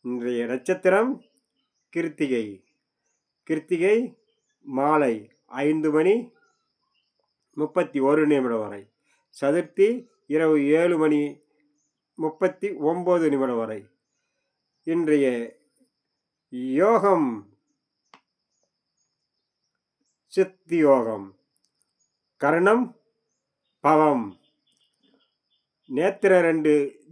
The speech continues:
ஜீவன் ஒன்று. மாலை இரவு வரை சித்த யோகம், பிறகு மரண யோகம். இன்றைய நாள் சங்கடகரா சதுர்த்தி, கிருத்திகை நட்சத்திரம்.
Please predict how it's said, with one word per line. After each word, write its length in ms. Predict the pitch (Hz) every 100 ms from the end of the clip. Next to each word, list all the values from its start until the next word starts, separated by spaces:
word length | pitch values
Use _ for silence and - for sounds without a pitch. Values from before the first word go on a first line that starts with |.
| 127
ஜீவன் 460 | 139 175 185 202
ஒன்று. 640 | 143 131 135 127 117 123 - _ _ _ _ _ _ _ _ _ _ _ _
மாலை 680 | 123 120 147 170 170 127 127 - _ _
இரவு 520 | 131 127 151 170 156 139
வரை 420 | 139 160 196 - _ _ _ _
சித்த 440 | - 208 - 165
யோகம், 520 | 147 135 117 120 - _
பிறகு 500 | 170 170 170 254 233 _ -
மரண 320 | 127 151 143
யோகம். 520 | 120 113 104 104 104 _ _ _ _ _
இன்றைய 440 | 170 185 175 160 135
நாள் 600 | 151 190 175 127 107 - _ _ _ -
சங்கடகரா 600 | 156 160 156 143 135 120 131
சதுர்த்தி, 720 | 135 139 120 - 127 110 101 - _ _ _ _ _ _ _ _ _ 175
கிருத்திகை 460 | 185 - 165 151
நட்சத்திரம். 760 | 131 127 135 117 127 117 104